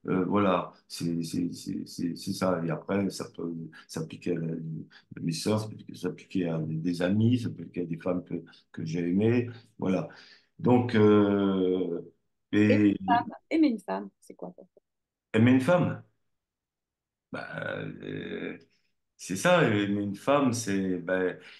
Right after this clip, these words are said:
Speaker 1: c'est, alors maintenant, c'est ce que, moi, je suis un peu particulier parce que, je dirais, je suis pas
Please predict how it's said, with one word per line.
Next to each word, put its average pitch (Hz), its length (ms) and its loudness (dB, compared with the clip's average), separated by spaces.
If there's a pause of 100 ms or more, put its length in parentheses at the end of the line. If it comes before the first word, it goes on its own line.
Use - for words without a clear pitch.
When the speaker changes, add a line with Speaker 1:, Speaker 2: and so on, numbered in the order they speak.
(240)
Speaker 1:
c'est, - 420 -8
alors 107 280 8
maintenant, 139 420 4
c'est 117 280 -2
ce - 200 -4
que, 117 320 2 (960)
moi, 147 160 6
je 135 140 2
suis 123 160 0
un 127 60 4
peu 117 180 -2
particulier 120 640 2
parce 110 160 -2
que, 107 200 -8
je 95 120 -4
dirais, 107 360 0
je 101 160 -6
suis 101 240 -8
pas 110 380 4